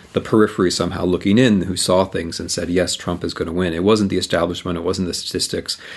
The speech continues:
It wasn't, it wasn't the political scientists. And I also, I have this,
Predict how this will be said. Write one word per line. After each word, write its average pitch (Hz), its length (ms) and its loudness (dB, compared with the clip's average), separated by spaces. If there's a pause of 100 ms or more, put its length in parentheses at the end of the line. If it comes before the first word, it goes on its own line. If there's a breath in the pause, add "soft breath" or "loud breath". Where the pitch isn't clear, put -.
(180 loud breath)
It - 80 2
wasn't, 101 300 2
it - 80 -10
wasn't 95 260 0
the - 120 -6
political - 280 -4
scientists. 90 720 -4 (580)
And 120 100 4
I 131 40 2
also, 156 320 2
I 113 80 0
have 135 220 0
this, 117 240 2